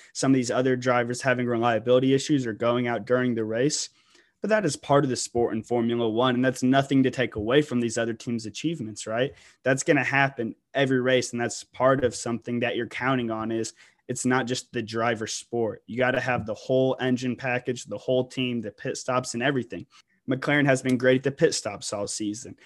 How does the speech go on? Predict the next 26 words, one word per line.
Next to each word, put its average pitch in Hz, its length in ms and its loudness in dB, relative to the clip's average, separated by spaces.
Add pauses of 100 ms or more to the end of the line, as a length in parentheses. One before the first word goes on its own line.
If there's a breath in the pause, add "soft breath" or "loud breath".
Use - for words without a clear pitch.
(220 soft breath)
We 131 140 4
know 127 260 6
they 135 120 4
have 131 220 4
capable 127 420 2
drivers, 123 560 2 (160)
and 127 180 0
it 117 80 -2
looks 139 260 2
like 120 200 0
this 147 260 2
week 160 280 2
it - 120 0
came 135 320 4
to 127 60 2
be-, 120 160 0 (100)
better. 117 460 -4 (100)
It 139 160 2
came 139 260 4
together 127 580 2
a 120 100 0
bit 135 240 2
stronger 120 480 -2
with 139 260 0
the 160 80 2
car, 123 420 0